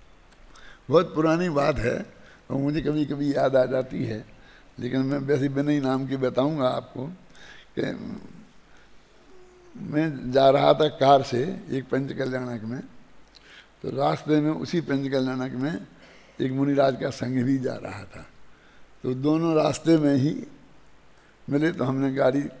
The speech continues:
खड़ी कर दी, उतर के और एक आध किलोमीटर उनके साथ चले, तो फिर पीछे रह गए और अपनी गाड़ी में बैठ के निकल गए। तो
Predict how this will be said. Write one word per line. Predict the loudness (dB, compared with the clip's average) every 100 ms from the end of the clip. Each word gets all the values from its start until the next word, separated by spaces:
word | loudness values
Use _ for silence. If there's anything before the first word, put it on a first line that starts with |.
| -6
खड़ी | -6 -4
कर | -4 -4
दी, | -4 -6 -6 -8
उतर | -6 -6 -6
के | -8 -8 -8 -12 -20 -20 -20 -10
और | -8 -6
एक | -6 -2
आध | -2 -2
किलोमीटर | -2 -2 -2 -2 -4
उनके | -6 -6 -6 -6
साथ | -6 -10 -10 -6
चले, | -4 -4
तो | -6 -12 -12 -20 -20 -20 -20 -20 -20 -20 -20 -14 -14 -6
फिर | -4 -4 -10 -16 -8
पीछे | -6 0 2
रह | 4 4
गए | 4 2 0 -6 -18 -16 -6
और |
अपनी | -4 -2 -2
गाड़ी | 0 0 -2
में | -4
बैठ | -6 -10
के | -12
निकल | -14 -14 -16
गए। | -18 -18 -20 -20 -20 -20 -12
तो | -10